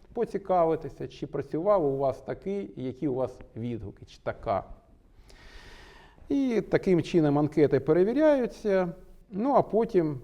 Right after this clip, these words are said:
як то каже Христос, «Нема таємного, що не стало б явним». Коли це виявляється, то люди позбавлялися можливості, шансу не тільки працювати в конкретно цій фірмі,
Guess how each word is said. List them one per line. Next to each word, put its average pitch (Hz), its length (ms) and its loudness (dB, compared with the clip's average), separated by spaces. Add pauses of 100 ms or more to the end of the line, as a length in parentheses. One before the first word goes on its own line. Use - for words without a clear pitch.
(300)
як 151 240 2
то 127 100 -6 (160)
каже 127 280 0
Христос, 117 640 -8
«Нема 127 360 -4
таємного, 117 760 -6 (460)
що - 180 -10
не 127 100 -6
стало 107 340 -6
б 104 80 -8
явним». 233 520 -4 (320)
Коли 156 260 0
це 135 220 -4
виявляється, 190 840 -2 (720)
то 156 120 0
люди 190 260 2
позбавлялися 156 920 2 (600)
можливості, 131 720 -2
шансу 131 500 -4
не 123 100 -4
тільки 170 340 -4
працювати 127 560 -4
в 104 60 -8
конкретно 131 640 -2
цій 123 320 -10
фірмі, 220 500 -10